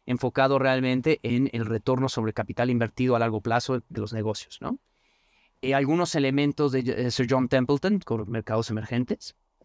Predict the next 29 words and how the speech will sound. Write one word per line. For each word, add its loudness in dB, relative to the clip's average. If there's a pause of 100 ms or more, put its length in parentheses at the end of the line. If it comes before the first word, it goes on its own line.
(640)
eh, 0
el 2
activismo 0
de, 0
de -6
Carl 2 (120)
Icahn, 0 (640)
que 2
de 0
hecho 0
yo 0
creo -2
que -2
a 0
México -2
le 2
hace -2
gran 2
falta 0 (1040)
una, 0
un 0
grupo 2
de 2
buenos 0
fondos -2
activistas -2
que 0
ayuden 0
a 0